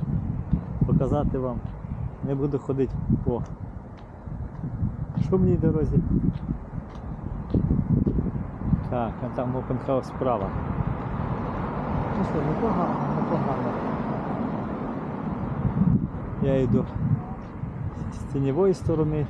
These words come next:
там, де... Вулицю закривають трохи дерева, щоб не перегрівався, а той там open house. Такий дивний запах від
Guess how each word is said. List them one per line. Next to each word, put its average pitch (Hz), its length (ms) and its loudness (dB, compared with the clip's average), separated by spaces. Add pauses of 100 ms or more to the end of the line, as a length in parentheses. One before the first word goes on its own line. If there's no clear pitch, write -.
(140)
там, 123 240 0
де... 113 140 0 (380)
Вулицю 127 380 2
закривають 120 560 0
трохи 113 320 -2
дерева, 180 360 4 (1600)
щоб 131 180 2
не 139 80 4
перегрівався, 131 920 2
а 127 120 -4
той 175 160 2 (960)
там 143 160 0 (720)
open 139 260 -2 (120)
house. 104 300 -6 (760)
Такий 131 220 -4
дивний 135 360 0 (420)
запах 131 460 0
від 120 100 0